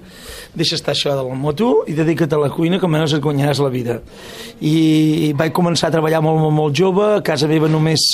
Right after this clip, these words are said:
només em van ensenyat que sempre hi havia feina. I, i, bueno, vaig néixer, em vaig fer gran al costat d'una cuina. Primer, t'haig de dir que la cuina era com l'enemic meu, eh? Perquè em prenia els meus pares, no els veia mai,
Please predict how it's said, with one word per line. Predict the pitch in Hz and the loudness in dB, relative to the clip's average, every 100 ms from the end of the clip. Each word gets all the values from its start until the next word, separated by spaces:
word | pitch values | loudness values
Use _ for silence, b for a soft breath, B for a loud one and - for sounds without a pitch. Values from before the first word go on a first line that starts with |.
| - | 0
només | 156 151 151 147 | 0 2 2 2
em | 151 | 0
van | 143 147 | 0 0
ensenyat | 143 143 143 147 143 147 | 0 0 0 -2 -4 -6
que | - 143 139 131 131 | -2 0 0 0 -2
sempre | - 151 139 139 | -2 0 0 0
hi | |
havia | 135 131 | 0 -2
feina. | 127 143 185 247 B B B B B - | 0 0 0 0 B B B B B -4
I, | 165 165 156 147 143 139 131 131 | 0 2 2 2 2 2 0 -2
i, | 139 | -2
bueno, | 127 120 | -2 -2
vaig | 139 135 | -2 0
néixer, | 139 - 143 | 0 0 0
em | 139 | 0
vaig | 131 | 0
fer | 147 | 0
gran | 135 139 | 2 0
al | 139 | 0
costat | 143 131 143 139 | -2 -2 -2 0
d'una | 143 | 0
cuina. | 143 202 214 | 2 2 2
Primer, | 147 185 190 240 311 508 B B B - | 2 2 2 2 0 -2 B B B -4
t'haig | 175 175 | -2 2
de | |
dir | 180 190 | 2 2
que | 196 | 0
la | 170 | 0
cuina | - 165 180 214 208 175 160 156 | 2 0 2 2 2 0 0 -2
era | 151 165 170 | -2 -2 0
com | 190 180 170 | 0 -2 -2
l'enemic | 151 147 151 165 143 170 | -2 0 0 0 -2 -4
meu, | 151 147 139 147 | 0 2 2 0
eh? | |
Perquè | 147 - 160 | 0 -2 -2
em | 147 | -2
prenia | 147 151 165 | 0 0 2
els | 160 | 2
meus | 160 147 | 0 0
pares, | - 165 139 | 0 0 0
no | 151 | 0
els | 135 143 | 0 0
veia | 147 160 | 2 2
mai, | 220 226 214 208 208 208 | 2 0 0 0 0 -2